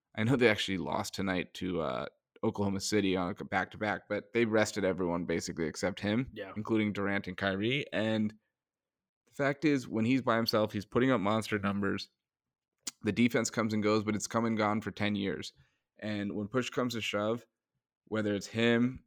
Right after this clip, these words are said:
Speaker 1: or Devin Booker, or, you know, you could go Jaylen Brown, Jason Tatum, all these different guys, like, there are arguments for a bunch of them.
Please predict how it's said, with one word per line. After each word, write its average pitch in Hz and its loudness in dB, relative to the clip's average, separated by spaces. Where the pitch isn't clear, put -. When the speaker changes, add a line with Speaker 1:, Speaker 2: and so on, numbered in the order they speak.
Speaker 1:
or 107 -2
Devin 104 2
Booker, 107 0
or, 104 -4
you 104 -2
know, 101 -2
you 101 -4
could 98 -8
go 95 -4
Jaylen 101 -2
Brown, 107 0
Jason 98 -2
Tatum, 107 2
all 107 2
these 107 2
different 101 -2
guys, 104 2
like, 98 -2
there 104 2
are 104 0
arguments 107 -2
for 98 -4
a 98 -2
bunch 107 -2
of 98 -6
them. 98 -2